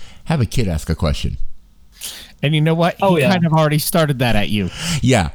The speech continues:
Speaker 1: the first thing,
Speaker 3: Kids are
Speaker 1: it,
Speaker 3: awesome.
Speaker 1: one of the first things he asked was like, <laughs> "Okay," a-, and because the whole idea is that I have to, in my discussion, since I've read the whole thing,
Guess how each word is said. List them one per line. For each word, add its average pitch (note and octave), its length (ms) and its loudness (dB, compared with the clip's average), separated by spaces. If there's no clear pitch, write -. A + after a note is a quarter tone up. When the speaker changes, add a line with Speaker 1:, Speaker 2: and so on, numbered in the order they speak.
Speaker 1:
the C3 80 2
first F3+ 340 0
thing, D3+ 180 0
Speaker 3:
Kids E3+ 160 4
are C#3+ 80 4
Speaker 1:
it, C#3+ 40 2
Speaker 3:
awesome. C3 440 0
Speaker 1:
one E3 200 4
of D#3 80 2
the A2+ 80 4
first - 360 0
things C#3+ 260 0
he D3 180 2
asked A#2 400 2
was G#2+ 240 2
like, G#2 340 0
<laughs> - 0 -
"Okay," A2 420 0
a-, A#2+ 200 2
and A#2+ 280 2
because B2+ 340 2
the B2+ 80 2
whole D3+ 260 2
idea C#3 340 2
is G2 280 0
that G2+ 140 2
I G2+ 100 2
have A2 300 2
to, F#2+ 360 0
in G#2+ 260 2
my G#2 420 2
discussion, D2 680 -2
since - 280 -2
I've B2+ 300 0
read C3 180 2
the G2 80 0
whole F#2 140 2
thing, E2 260 -2